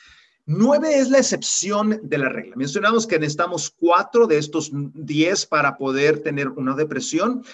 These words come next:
Condición médica por sí mismo puede dar depresión y necesitamos apoyo de un personal médico, ah, competente para resolver esto. Ah, ¿qué ca-, condiciones médicas? Problemas de,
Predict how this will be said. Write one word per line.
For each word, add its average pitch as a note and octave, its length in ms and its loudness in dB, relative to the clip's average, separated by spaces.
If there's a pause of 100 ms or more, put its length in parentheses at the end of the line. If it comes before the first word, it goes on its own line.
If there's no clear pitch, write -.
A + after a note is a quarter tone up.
(140)
Condición G#3+ 420 0
médica A3+ 260 2
por D#3 200 0
sí A3+ 160 -2
mismo G#3+ 400 0
puede C#3+ 220 0
dar D#3 140 -2
depresión G#3 680 -4 (240)
y D3+ 80 -12
necesitamos F3+ 720 -2
apoyo F3 800 2
de C3 360 2
un D3 220 -2
personal D#3 500 0
médico, D#3+ 760 0 (260)
ah, B2 220 -2
competente D3+ 680 -2
para D#3 220 0
resolver A2+ 400 -2
esto. - 320 0 (360)
Ah, A2 380 -6
¿qué E3+ 140 0
ca-, F3+ 180 -4 (100)
condiciones F3+ 460 -4
médicas? A3 520 -2 (420)
Problemas F#3 500 0
de, C#3 560 4